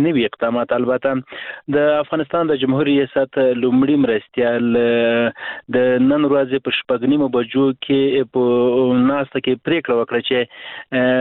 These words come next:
په کابل ښار کې به پرمختللې سکیورټي کامرې لګول کیږي تر څو د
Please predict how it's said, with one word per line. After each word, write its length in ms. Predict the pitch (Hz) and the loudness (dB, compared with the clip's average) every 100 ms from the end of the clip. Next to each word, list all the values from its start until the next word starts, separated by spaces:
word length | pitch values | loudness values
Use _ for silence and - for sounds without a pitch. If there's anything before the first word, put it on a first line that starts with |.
| 123 _ 139 | -2 _ -4
په 160 | - 131 | -2 -2
کابل 280 | 131 139 - | -2 -4 -2
ښار 220 | 143 135 - | -4 -4 -4
کې 160 | 135 | -2
به 400 | 139 135 - - - _ | -2 -4 -10 -20 -20 _
پرمختللې 1160 | 131 123 123 - - 139 143 139 139 139 139 131 - | -4 0 0 -2 -4 -2 0 2 2 2 0 -2 -8
سکیورټي 480 | 123 120 120 - 139 - | -6 -4 -4 -2 -4 -2
کامرې 520 | 120 117 131 139 135 123 | -2 0 0 0 0 -2
لګول 320 | 113 113 113 - | -2 -2 -4 -4
کیږي 260 | 147 135 135 120 | -4 -2 -4 -4
تر 120 | 117 | -6
څو 160 | - 135 135 - - - - 120 | -2 0 0 -4 -20 -16 -8 -2
د 240 | 120 117 | 0 -2